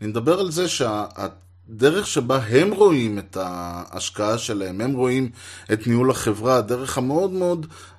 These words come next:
ה-, ה-, ה-, הפריזמה המאוד מאוד צרה, הפרספקטיבה המאוד שטוחה, הדו-ממדית הזאת, ש-, של, אה, מספרים, של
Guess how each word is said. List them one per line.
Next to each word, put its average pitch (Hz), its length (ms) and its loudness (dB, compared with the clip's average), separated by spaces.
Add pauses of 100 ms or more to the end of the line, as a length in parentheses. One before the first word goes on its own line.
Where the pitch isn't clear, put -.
(160)
ה-, 104 80 -4
ה-, 104 480 -2
ה-, 95 640 -4 (420)
הפריזמה 160 400 0
המאוד 165 580 -2
מאוד 165 260 0
צרה, 131 260 2
הפרספקטיבה 120 800 -2
המאוד 131 340 0
שטוחה, - 440 -4
הדו-ממדית 139 800 2
הזאת, 95 420 -12 (600)
ש-, - 180 -4 (140)
של, 104 480 0
אה, 101 160 0
מספרים, 107 760 0 (640)
של 101 420 -4